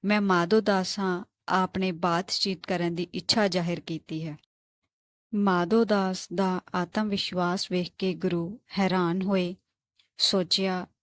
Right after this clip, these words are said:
"ਜੈਤ ਰਾਮ ਦੇ ਦੱਸਣ ਮੁਤਾਬਕ ਬੈਰਾਗੀ ਵਿੱਚ ਦਮਤਾ ਹੈ।" ਕਿਹਾ ਕਿ ਅਸੀਂ ਕਿਸੇ ਇਕਾਂਤ ਵਿੱਚ ਬੈਠ ਕਰ ਗੋਸ਼ਟ ਕਰ ਸਕਦੇ ਹਾਂ।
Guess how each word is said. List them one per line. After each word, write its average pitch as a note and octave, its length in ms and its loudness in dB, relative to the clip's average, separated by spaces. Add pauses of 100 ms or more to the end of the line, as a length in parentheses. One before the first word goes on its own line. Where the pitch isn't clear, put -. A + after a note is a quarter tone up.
"ਜੈਤ G3 440 0
ਰਾਮ F#3 260 -2
ਦੇ F#3+ 140 -2
ਦੱਸਣ F3 400 -4
ਮੁਤਾਬਕ F3+ 580 -4 (540)
ਬੈਰਾਗੀ F#3+ 560 0
ਵਿੱਚ F#3 420 -4
ਦਮਤਾ F3 480 -4
ਹੈ।" D#3 280 -6 (640)
ਕਿਹਾ G3+ 520 0 (320)
ਕਿ - 140 -6 (140)
ਅਸੀਂ A#3 260 -2
ਕਿਸੇ G#3 300 -4
ਇਕਾਂਤ F#3 720 -2
ਵਿੱਚ F#3+ 260 -4
ਬੈਠ E3+ 380 -4
ਕਰ F3+ 240 -4
ਗੋਸ਼ਟ F3 400 -2
ਕਰ F3+ 180 -2
ਸਕਦੇ F#3 460 -2
ਹਾਂ। F#3 140 -4